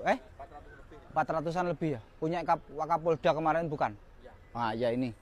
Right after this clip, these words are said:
Speaker 1: Punya Wakapolda, kalau mobil jenis-jenis gini nanti ya kurang lebih sekitar seratusan.
Speaker 2: Nah, Xenia, ya, ini yang tipe bagus ini, dari R biasa aja, eh, tipenya tinggi ini. Kecuali kalau di atasnya ini ada R Sporty. Kalau R biasa,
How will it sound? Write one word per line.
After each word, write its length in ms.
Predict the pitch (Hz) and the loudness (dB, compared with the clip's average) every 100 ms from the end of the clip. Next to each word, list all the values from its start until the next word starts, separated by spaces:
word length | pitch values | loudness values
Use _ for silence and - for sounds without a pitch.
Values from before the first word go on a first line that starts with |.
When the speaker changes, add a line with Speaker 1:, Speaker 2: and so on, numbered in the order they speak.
| - - - - | -18 -20 -20 -16
Speaker 1:
Punya 240 | - 127 127 | -8 -4 -2
Wakapolda, 640 | 127 123 123 123 113 147 | -2 -2 -2 -2 0 0
kalau 240 | 147 139 139 | 0 -2 -4
mobil 240 | 135 143 | -2 -2
jenis-jenis 400 | - 139 - 135 | -2 -2 -2 -4
gini 240 | - 135 | -2 -2
nanti 320 | 160 139 143 156 | 0 -2 0 -2
ya 80 | |
kurang 240 | - 139 165 | -2 -4 -4
lebih 160 | 160 | -6
sekitar 240 | 139 135 131 | -6 -6 -6
seratusan. 720 | - 123 123 131 170 156 170 - | -4 -4 -4 -2 2 2 0 -2
Speaker 2:
Nah, 400 | 185 208 208 208 202 | 6 12 12 12 12
Xenia, 400 | 208 214 233 214 | 12 12 12 12
ya, 240 | 143 160 156 | 12 10 10
ini 80 | 151 | 12
yang 240 | 151 151 147 151 151 151 147 - - - - - | 12 12 8 8 8 8 8 4 0 -2 -2 2
tipe 400 | - 156 - 151 147 147 147 143 147 139 | 8 10 12 12 12 12 12 12 12 12
bagus 320 | 120 117 156 | 10 10 6
ini, 80 | 170 | 10
dari 240 | 147 139 | 12 12
R 160 | 147 147 | 12 8
biasa 400 | - 127 120 139 | 12 12 12 10
aja, 320 | 135 170 208 269 - - - - | 12 12 12 10 -2 -4 -4 4
eh, 360 | 139 139 143 143 - - - - | 10 12 12 10 6 -2 2 4
tipenya 240 | 151 175 | 8 10
tinggi 320 | 196 175 151 185 | 10 8 8 8
ini. 160 | 151 143 - - - - - - | 6 4 0 -2 -2 -2 -2 2
Kecuali 240 | 117 139 156 | 10 12 12
kalau 160 | 170 | 10
di 160 | 160 127 | 8 8
atasnya 240 | 127 131 | 8 6
ini 100 | 151 165 | 6 8
ada 80 | 120 | 8
R 140 | 113 | 8
Sporty. 480 | - 120 107 - 98 | 8 8 8 8 8
Kalau 80 | 104 | 10
R 160 | - 131 | 10 8
biasa, 720 | - 135 147 143 113 - | 10 10 12 10 10 4